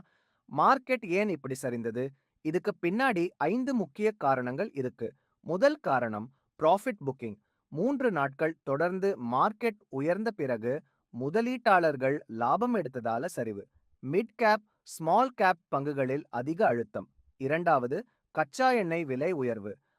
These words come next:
அமெரிக்கா ஈரான் பதற்றம் காரணமாக எண்ணெய் விலை உயர்ந்தது.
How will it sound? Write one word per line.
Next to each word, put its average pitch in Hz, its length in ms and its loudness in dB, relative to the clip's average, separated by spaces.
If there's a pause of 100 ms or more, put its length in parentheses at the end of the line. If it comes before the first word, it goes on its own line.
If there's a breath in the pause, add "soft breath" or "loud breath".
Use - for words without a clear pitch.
(120)
அமெரிக்கா 226 580 -2
ஈரான் 180 400 0
பதற்றம் 165 440 -2
காரணமாக 131 640 -2
எண்ணெய் 147 460 -4
விலை 123 380 -4
உயர்ந்தது. 110 540 -6